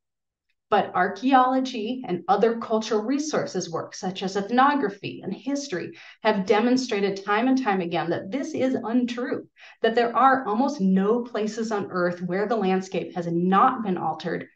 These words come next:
by persistent human intervention. What we tend to think of as nature is really more of an overgrown garden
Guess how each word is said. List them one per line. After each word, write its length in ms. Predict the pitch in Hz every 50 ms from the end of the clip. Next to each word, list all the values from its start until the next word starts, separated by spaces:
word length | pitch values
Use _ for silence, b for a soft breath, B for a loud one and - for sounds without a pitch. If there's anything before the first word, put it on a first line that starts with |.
| _ _ _
by 120 | 165 180
persistent 680 | 185 - 180 170 - - - - - - 196 185 - -
human 340 | - - 175 165 170 170 -
intervention. 840 | - 170 170 175 180 175 180 180 190 185 - - 143 - - - - _ _ _ b b b b b b b b b b b b _ _ _ _ -
What 440 | 208 214 202 240 247 233 - - -
we 400 | 254 240 196 196 220 240 285 285
tend 360 | - - - 254 254 262 262 262
to 120 | 233 202
think 340 | 202 - - 208 226 226 247
of 160 | 247 240 220
as 160 | 147 - -
nature 680 | 170 170 170 180 185 233 - - - 381 392 403 392 - -
is 200 | 220 214 - 185
really 520 | 180 185 190 214 247 294 330 339 330 294
more 360 | - 208 190 202 208 214 220 214
of 140 | - 175
an 180 | 180 165 - - -
overgrown 580 | 196 196 196 190 185 - 175 156 156 151 - -
garden 480 | - 120 156 202 254 330 349 381 427